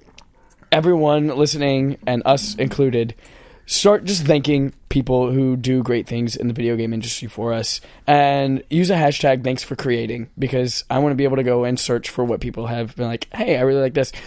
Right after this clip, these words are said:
So I'm giving you every week someone to reach out to based on, like, a general category to say, "Hey, thank you for making this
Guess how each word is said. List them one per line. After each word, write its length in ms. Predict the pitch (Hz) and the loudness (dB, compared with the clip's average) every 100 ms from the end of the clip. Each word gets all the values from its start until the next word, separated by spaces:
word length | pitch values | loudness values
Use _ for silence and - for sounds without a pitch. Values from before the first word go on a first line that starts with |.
| - - - | -18 -12 2
So 180 | 208 | 4
I'm 180 | 170 202 | 4 4
giving 240 | 185 208 226 | 4 2 4
you 380 | 214 202 196 - | 4 4 2 4
every 180 | 175 196 | 4 4
week 420 | 185 165 180 - - - - - - _ _ | 4 4 2 -8 -16 -20 -20 -20 -20 _ _
someone 600 | - - 185 175 185 196 | -4 2 4 4 4 2
to 120 | 165 | 0
reach 240 | 156 160 156 | 2 2 4
out 220 | 139 123 | 2 2
to 360 | - 120 123 147 _ - | -2 -2 -2 -6 _ -4
based 280 | 131 123 - | -2 0 0
on, 140 | 123 | -2
like, 200 | 117 - - | -2 -4 -2
a 60 | |
general 440 | 131 113 120 120 117 | -2 0 0 0 -2
category 720 | - 120 117 107 107 120 110 _ - - | -2 -2 -2 -2 -4 -6 -10 _ -20 -6
to 100 | 156 | 0
say, 200 | 156 143 | 2 4
"Hey, 220 | 160 123 | 2 0
thank 220 | 123 156 | 0 -2
you 60 | 147 | -2
for 60 | |
making 260 | 139 123 127 | -4 -2 -2
this 400 | 123 - - | -2 -4 -8